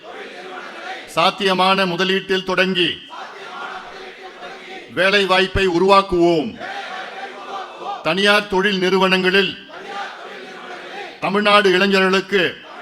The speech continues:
எண்பது விழுக்காடு வேலை வாய்ப்பு வழங்கப்படுவதை உறுதி செய்வோம். மது, கஞ்சா போன்ற போதைப் பொருட்கள் ஒழிப்பே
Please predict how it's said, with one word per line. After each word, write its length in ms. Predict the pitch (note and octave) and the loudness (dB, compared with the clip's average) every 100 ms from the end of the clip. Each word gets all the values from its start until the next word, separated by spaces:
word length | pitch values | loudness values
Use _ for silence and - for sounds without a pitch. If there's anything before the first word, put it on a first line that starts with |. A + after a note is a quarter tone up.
| - - - - - - - - - - - - | -12 -10 -10 -12 -14 -14 -14 -14 -14 -14 -12 -6
எண்பது 460 | C#3+ F#3 G3+ G3 | -2 0 2 4
விழுக்காடு 520 | F#3 G3+ G#3+ G#3 G3 F#3 | 4 2 2 4 4 6
வேலை 300 | F#3 G3 F#3+ | 6 4 6
வாய்ப்பு 580 | F#3+ F#3+ - F3 A#2+ - - - - - - - - - - - - - - - - - | 4 4 2 2 0 -8 -16 -16 -14 -14 -14 -14 -12 -12 -12 -12 -12 -12 -12 -12 -14 -2
வழங்கப்படுவதை 800 | C#3+ F#3 G3+ G3+ F#3+ G3 G3 G3+ | 4 4 4 4 4 4 4 4
உறுதி 320 | G3 F3+ G3+ G#3 | 4 2 2 0
செய்வோம். 680 | G#3 F3 D#3 E3+ D3 - - - - - - - - - - - - - - - - | 0 -2 -2 -2 -2 -6 -12 -12 -12 -12 -14 -16 -16 -16 -16 -18 -20 -18 -18 -16 -12
மது, 520 | B2 D#3+ F3+ G3 G3 G3 - - - - - - - | -2 0 2 2 0 -4 -18 -20 -16 -14 -12 -8 -2
கஞ்சா 480 | D#3+ F3+ F#3+ G3 F#3+ - - - - - - - | -2 2 2 2 -2 -12 -18 -16 -12 -12 -10 -4
போன்ற 340 | F#3+ G3 F3+ | -2 0 -2
போதைப் 420 | E3 G3 G3+ G3+ | -2 0 2 2
பொருட்கள் 560 | F#3 F#3+ F#3+ G#3 G#3 G#3+ - - - F#4 F4+ - - - - - - - - - | 2 0 0 0 0 -4 -10 -16 -16 -14 -16 -14 -14 -14 -16 -18 -16 -12 -12 -4
ஒழிப்பே 640 | D#3+ F#3 A3+ - G#3+ G#3+ | -2 0 0 2 4 4